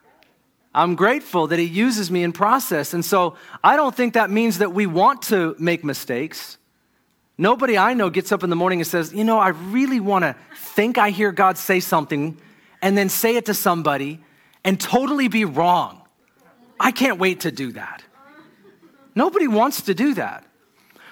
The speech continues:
But if you don't have margin for growth,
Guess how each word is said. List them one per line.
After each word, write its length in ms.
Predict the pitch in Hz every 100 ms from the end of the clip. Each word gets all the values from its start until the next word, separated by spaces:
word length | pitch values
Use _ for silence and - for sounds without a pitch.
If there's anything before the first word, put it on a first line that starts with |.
| - _ _
But 160 | 220
if 160 | 233 190
you 160 | 208 311
don't 200 | 330 262
have 320 | 247 214 170
margin 640 | 175 185 240 185 175 143
for 200 | 135 170
growth, 720 | 131 127 151 214 285 - -